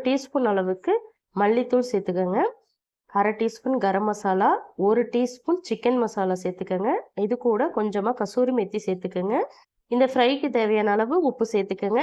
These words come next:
சேர்த்துட்டு இதை நல்லா ஒண்ணுலேருந்து ரெண்டு நிமிஷத்துக்கு நல்லா கலந்து விடுங்க. மசாலா வந்து பீன்ஸ் கூட நல்லா மிக்ஸ் ஆகணும், அது வரைக்கும் நல்லா கலந்து விடுங்க. இப்போ நல்லா கலந்தாச்சு, பார்த்தீங்கன்னா தெரியும். இந்த அளவுக்கு இதை கலந்து விட்டதுக்கு அப்புறம்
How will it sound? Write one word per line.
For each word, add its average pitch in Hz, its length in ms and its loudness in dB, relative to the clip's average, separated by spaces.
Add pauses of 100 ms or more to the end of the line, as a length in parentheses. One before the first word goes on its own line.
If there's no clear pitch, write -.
(160)
சேர்த்துட்டு 208 420 0 (200)
இதை 202 140 0 (100)
நல்லா 226 180 2 (100)
ஒண்ணுலேருந்து 208 520 0
ரெண்டு 196 240 -2
நிமிஷத்துக்கு 208 480 -2 (120)
நல்லா 190 300 0
கலந்து 190 320 0
விடுங்க. 196 240 0 (560)
மசாலா 294 380 4 (100)
வந்து 233 200 2 (160)
பீன்ஸ் 294 380 0
கூட 240 160 2 (140)
நல்லா 226 320 2 (600)
மிக்ஸ் 220 320 -2
ஆகணும், 208 440 0
அது 202 160 0
வரைக்கும் 214 340 0
நல்லா 196 260 0 (100)
கலந்து 185 320 0
விடுங்க. 185 260 0 (580)
இப்போ 254 180 0 (340)
நல்லா 214 220 2 (100)
கலந்தாச்சு, 185 500 0 (140)
பார்த்தீங்கன்னா 196 500 0
தெரியும். 214 340 0 (580)
இந்த 226 140 0
அளவுக்கு 247 220 2
இதை 233 140 0
கலந்து 190 260 0
விட்டதுக்கு 185 380 -4
அப்புறம் 233 280 0